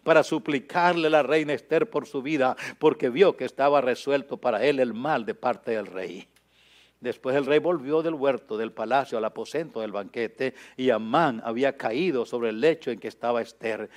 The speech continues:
Entonces el rey dijo, "¿Querrás también violar a la reina en mi propia casa?". Al proferir el rey estas palabras, le cubrieron el rostro a Amán. Y dijo, ahora, hay que entender por qué. Algunos dicen, "¿Por qué le cubrieron el rostro?". Porque estaba perdido.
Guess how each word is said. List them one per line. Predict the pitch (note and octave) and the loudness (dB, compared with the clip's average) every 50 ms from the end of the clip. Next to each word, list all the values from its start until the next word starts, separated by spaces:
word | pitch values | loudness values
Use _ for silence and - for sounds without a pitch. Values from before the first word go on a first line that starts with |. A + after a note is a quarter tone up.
| - - - | -10 -2 2
Entonces | E3+ F3+ D#3 - - F3 G3 F#3 D3 D#3+ C#3 - | 2 2 2 2 2 2 2 2 0 -4 -2 0
el | D3 D3 D3 | 0 0 2
rey | C#3+ C#3+ C#3 | 0 0 0
dijo, | C3 E3+ G3 F3+ C#3+ C#3 B2+ - | 0 0 0 0 0 -2 -2 0
"¿Querrás | - D3+ C3 A#2 D3 D#3+ D#3 - - | 2 2 4 6 6 6 6 4 2
también | E3+ D3+ C#3 D#3+ F3 E3+ D3+ | 0 2 2 2 0 2 2
violar | D3+ C#3 C3+ D3 E3 E3 | 2 2 2 4 4 6
a | D#3 | 6
la | D3+ C#3 | 4 4
reina | B2 B2+ C#3 D#3+ E3 D#3 | 4 4 2 2 2 0
en | D3+ | -2
mi | C#3 A#2+ | -4 -4
propia | - - C#3 D3 - - E3 - | -4 -2 -4 -2 0 -2 -2 -2
casa?". | - B2 A#2+ - - - A#3+ - _ _ _ _ - _ _ _ _ _ _ - | -2 -6 -6 -6 -6 -8 -8 -8 _ _ _ _ -20 _ _ _ _ _ _ 6
Al | F3 F#3 D#3 | 6 6 6
proferir | - - E3 D3+ - - C#3 C#3 F3+ A#3+ C4 | 4 2 2 2 2 2 2 4 6 6 6
el | B3+ G#3 | 6 6
rey | F#3 F3+ D#3 C3+ C3 D3 | 6 6 6 6 6 2
estas | D3 D3 - F#3 F3 | 0 0 0 -2 -2
palabras, | - - G3 F3+ B2 A2 A2 A2+ C3 D3 - - - - - | 0 0 0 0 2 2 4 6 6 4 4 2 -10 -12 -2
le | - E3+ F#3 D#3 | 2 4 4 4
cubrieron | - - D#3+ C#3 B2+ C3+ F3 F#3+ F3+ E3+ | 4 2 -2 0 2 4 4 4 4 4
el | D#3 C#3 A2 | 2 0 2
rostro | C#3 G3+ A#3+ G#3+ - - D#3+ C3+ - | 4 4 4 4 2 -2 -4 -4 0
a | B2+ A#2+ | 0 0
Amán. | A2+ A2 A#2 A#2+ A#2 G#2 E2 - _ _ - - - _ _ - | 2 2 2 0 0 -2 -4 -14 _ _ -20 -20 -20 _ _ -4
Y | C#3 D3+ | 0 2
dijo, | F3+ A#3 G#3 E3+ C#3+ A2 - - - - _ | 4 4 4 4 4 2 0 -4 -16 -12 _
ahora, | - F3+ F#3+ E3+ D#3 C#3 B2+ - - _ _ _ _ _ _ _ _ _ _ _ - | 2 4 6 6 6 6 4 2 -6 _ _ _ _ _ _ _ _ _ _ _ 2
hay | F#3+ G3+ | 2 2
que | G3 G#3+ | 2 2
entender | G#3 F3+ F3+ E3+ E3+ F3 F3 F3 | 0 0 0 2 2 2 2 2
por | - D#3+ D3 - - | 2 2 2 2 2
qué. | - E3+ D3 | 4 6 6
Algunos | B2+ B2+ D3+ E3+ | 6 6 2 0
dicen, | D#3 C#3+ C#3+ - | -4 -4 -8 -8
"¿Por | C#3 C3 - | -8 -4 0
qué | F#3+ | 2
le | G3+ G#3 F#3+ | 2 2 2
cubrieron | G3 F#3+ F3+ F3 D#3 D3 | 2 0 0 0 0 0
el | C3+ | 0
rostro?". | B2+ F#3 G3 D3+ - - G#2+ | 4 4 4 4 2 -2 -6
Porque | A#2 B2 G#2+ - A2 | -6 -6 -8 -8 -6
estaba | G#2 C3 D3 E3+ F#3+ F#3 | 2 6 6 6 6 6
perdido. | - E3+ D#3+ D3+ F#3+ G#3 F3 C3+ G2 - - | 2 0 0 2 4 4 4 4 2 -2 -8